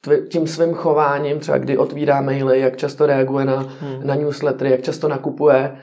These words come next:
Speaker 1: tak dát mu možnost využít i tu možnost, že mu každé tři měsíce to připomeneme.
Speaker 2: Hmm.
Speaker 1: Eh, minimálně mu třeba jim, že jo, ty mechanismy jsou dneska takový, že dokážeme mu rovnou poslat: "Ale to jsou ty tři, který si myslíme, že by ti seděli, nechceš je rovnou?"
Speaker 2: <laughs>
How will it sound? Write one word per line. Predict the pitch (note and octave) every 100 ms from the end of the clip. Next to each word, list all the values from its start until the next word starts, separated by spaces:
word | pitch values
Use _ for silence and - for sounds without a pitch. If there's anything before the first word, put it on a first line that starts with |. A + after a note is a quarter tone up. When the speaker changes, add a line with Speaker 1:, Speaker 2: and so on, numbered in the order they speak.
| - - -
Speaker 1:
tak | D#3
dát | D#3+ E3 F3
mu | F#3
možnost | E3+ D#3 F3 E3+
využít | D3 D#3+ D#3 F3 D#3+
i |
tu | D#3+ F3
možnost, | E3 E3+ F3
že | D#3+ E3
mu | F3
každé | F3 D3+ F3 F3
tři | E3+
měsíce | E3 D#3+ D#3+ E3+
to | F3+
připomeneme. | F#3 F3+ F#3 E3 B2 - - - -
Speaker 2:
Hmm. | C3 A#2 A#2+ C#3
Speaker 1:
Eh, |
minimálně | C#3 D#3 D3+ D3+ E3
mu | D#3
třeba | - D3
jim, | D#3 D3+ - - -
že | C3
jo, | C#3
ty | B2+
mechanismy | B2+ B2+ C#3+ C3+ C#3+
jsou | D3 D3
dneska | D3 C#3 D#3
takový, | C#3+ C3+ D3+ D3
že | D#3+ - - -
dokážeme | D3 C#3+ C#3+ D3+ D#3
mu | D#3
rovnou | D#3+ D#3+ D#3+ D#3+
poslat: | D#3 - D#3
"Ale | D#3 D#3+ D#3+ D#3+ - - _ _ _ _ _ _ _ _
to | E3+ E3+
jsou | G3+ F#3
ty | F#3 G3
tři, | - F#3 F#3+
který | - F3 F3 E3+
si | F#3
myslíme, | E3+ E3 F3+ F3
že | F3
by | E3+
ti | F3
seděli, | F#3+ F3 E3+ E3+ F3
nechceš | F3 E3+ - F3
je | F3+
rovnou?" | F3 F3+ G3 A#3+ - - -
Speaker 2:
<laughs> | D3+